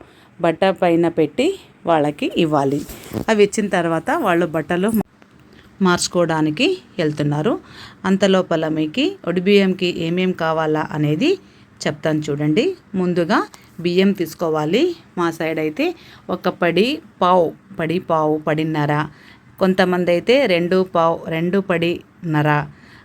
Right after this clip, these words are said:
ఐదు పడిలు అలాగే వేస్తారు. మా సైడ్ అయితే అంటే అది కొలత పెట్టి వేయకూడదు. అందాజు పైన ఇలా ఒక తాంబాన్ని తీసుకొని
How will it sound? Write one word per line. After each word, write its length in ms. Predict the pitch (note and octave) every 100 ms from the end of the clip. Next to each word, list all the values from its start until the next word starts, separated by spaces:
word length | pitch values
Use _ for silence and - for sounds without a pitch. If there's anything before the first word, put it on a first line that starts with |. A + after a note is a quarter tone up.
| -
ఐదు 300 | D3+ F#3 G3
పడిలు 560 | G3 D#3+ D3+ D3+ D3+ D3+
అలాగే 460 | - E3+ E3 E3+ C#4
వేస్తారు. 580 | G3+ D#3 D#3 D#3 A#3 E4+ - - - -
మా 120 | G3+
సైడ్ 280 | F#3+ F3 E3+
అయితే 380 | E3 D#3+ C4+ F#4+ - - -
అంటే 260 | - G3+ C4+
అది 280 | - F#3 A#3
కొలత 420 | A#3+ F3 F#3 G#3+
పెట్టి 240 | G3+ G3
వేయకూడదు. 640 | G3+ E3+ F3 F3 E3+ B3 E4+ - - -
అందాజు 420 | E3 F3+ F#3 F3+
పైన 280 | F#3+ F3 E3+ E3+
ఇలా 220 | E3+ E3
ఒక 140 | D#3 E3
తాంబాన్ని 560 | D#3 D#3+ D#3+ E3 E3+
తీసుకొని 560 | D#3 D3+ - F3+ A3